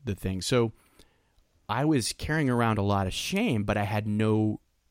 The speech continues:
explanation for those things. And so that m-,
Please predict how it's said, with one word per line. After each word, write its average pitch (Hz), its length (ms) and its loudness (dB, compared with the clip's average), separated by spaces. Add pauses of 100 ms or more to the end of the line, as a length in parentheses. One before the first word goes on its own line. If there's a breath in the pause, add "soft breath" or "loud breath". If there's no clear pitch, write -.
(100)
explanation 107 920 -2
for 92 240 -2
those 85 320 -4
things. 71 640 -6 (580 soft breath)
And 107 180 -2
so 110 440 0
that 127 200 0
m-, 127 140 0